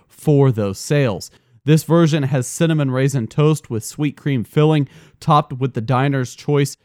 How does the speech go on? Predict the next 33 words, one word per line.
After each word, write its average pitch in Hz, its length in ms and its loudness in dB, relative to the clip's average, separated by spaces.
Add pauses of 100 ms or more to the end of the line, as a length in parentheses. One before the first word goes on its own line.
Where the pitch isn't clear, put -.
(200)
with 127 160 0
syrups 143 540 0
or 123 240 0
fruit. 151 500 -2 (440)
All 220 260 4
of 180 120 0
this 98 180 -10
comes 143 240 0
at 147 100 -2
a 131 60 -4
time 151 300 0
when 123 180 -2
ihop 185 520 -2
is 156 140 -4
increasingly 196 760 -4
emphasizing 143 720 -2
to-go 147 400 -2
options 139 440 -2 (100)
and 139 420 -6
mobile 123 480 -4
ordering. 151 500 0 (260)
Just 160 220 0
two 208 140 0
weeks 202 220 -4
ago, 165 340 0
in 117 100 -2
fact, 98 320 -8
the - 80 -14
company 127 400 -2
announced 120 480 -2
a 110 140 -4
nationwide 143 800 -2
rollout 120 460 -2